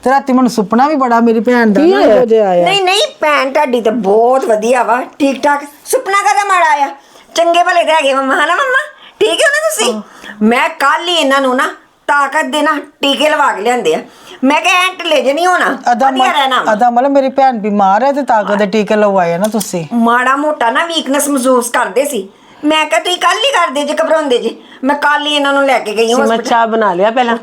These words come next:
Speaker 3: ਚਾਹ ਮੈਂ ਬਣਾਉਣੀ ਆ ਮੰਮਾ। ਤੁਸੀਂ ਠੀਕ ਹੋ ਨਾ?
Speaker 2: ਹਾਂ, ਹਾਂ, ਹਾਂ, ਮੈਂ
Speaker 3: ਉਹ ਜਿਹੜੀ
Speaker 2: ਠੀਕ।
Speaker 3: ਤੁਹਾਨੂੰ ਮੈਂ ਸਵੇਰੇ ਦਿੱਤਾ ਸੀ ਦੁੱਧ ਨਾਲ ਕੈਪਸੂਲ,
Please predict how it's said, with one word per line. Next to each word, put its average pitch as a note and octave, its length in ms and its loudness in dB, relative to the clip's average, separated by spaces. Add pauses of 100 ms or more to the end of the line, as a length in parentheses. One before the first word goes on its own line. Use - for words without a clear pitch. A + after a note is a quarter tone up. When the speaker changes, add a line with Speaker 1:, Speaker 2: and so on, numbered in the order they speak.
Speaker 3:
ਚਾਹ G3+ 280 -2
ਮੈਂ C4 120 -2
ਬਣਾਉਣੀ A#3+ 420 0
ਆ - 20 2
ਮੰਮਾ। G3 260 0 (1000)
ਤੁਸੀਂ D#4 140 0
ਠੀਕ - 260 -2
ਹੋ C#5+ 120 2
ਨਾ? C5 340 -2
Speaker 2:
ਹਾਂ, D#4 100 0
ਹਾਂ, C#4+ 140 0 (120)
ਹਾਂ, A#3+ 80 0 (220)
ਮੈਂ A#3+ 100 0
Speaker 3:
ਉਹ E4 60 0
ਜਿਹੜੀ - 120 -2
Speaker 2:
ਠੀਕ। F4+ 80 -6
Speaker 3:
ਤੁਹਾਨੂੰ F4 160 0
ਮੈਂ D#4+ 80 2
ਸਵੇਰੇ C#4 260 0
ਦਿੱਤਾ A#3+ 280 -2
ਸੀ C#4 80 0
ਦੁੱਧ C4+ 220 0
ਨਾਲ D4+ 180 2
ਕੈਪਸੂਲ, B3+ 360 -2